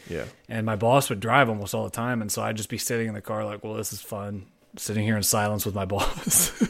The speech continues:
Speaker 1: Right.
Speaker 2: So, you know, I used to kick that up, and I used to love it. I absolutely loved it when, you know,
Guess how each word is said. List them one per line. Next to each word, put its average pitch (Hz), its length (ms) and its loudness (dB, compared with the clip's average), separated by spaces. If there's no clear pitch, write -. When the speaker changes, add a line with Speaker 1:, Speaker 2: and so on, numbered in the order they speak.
Speaker 1:
Right. - 280 0
Speaker 2:
So, 127 580 8
you 143 140 4
know, 147 80 8
I 131 80 10
used 139 120 8
to - 60 -6
kick - 160 -6
that 131 140 6
up, 131 140 6
and 120 80 -2
I 143 80 8
used 202 160 10
to 151 60 8
love 156 240 10
it. - 200 -4
I 160 160 4
absolutely 151 340 2
loved 160 160 2
it 101 100 -2
when, 117 280 -6
you 139 200 -8
know, 107 240 -8